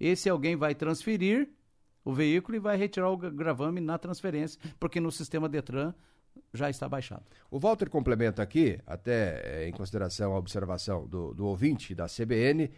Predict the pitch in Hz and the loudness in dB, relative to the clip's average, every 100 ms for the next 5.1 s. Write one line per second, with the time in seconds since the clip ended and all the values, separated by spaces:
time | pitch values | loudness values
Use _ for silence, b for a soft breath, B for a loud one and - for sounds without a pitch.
0 | B 120 135 120 147 143 131 139 143 143 | B -2 0 0 0 0 0 0 0 -2
1 | 139 147 104 90 143 - 151 165 180 202 | -2 -4 -4 -4 -4 0 2 0 0 -2
2 | 175 127 196 202 165 101 139 - 170 160 | -2 2 2 4 0 0 -6 -4 0 0
3 | 165 160 127 143 151 147 120 101 b b | 2 0 0 0 0 0 0 -2 b b
4 | b b 147 170 165 196 202 180 185 131 | b b 0 2 2 0 -2 4 6 6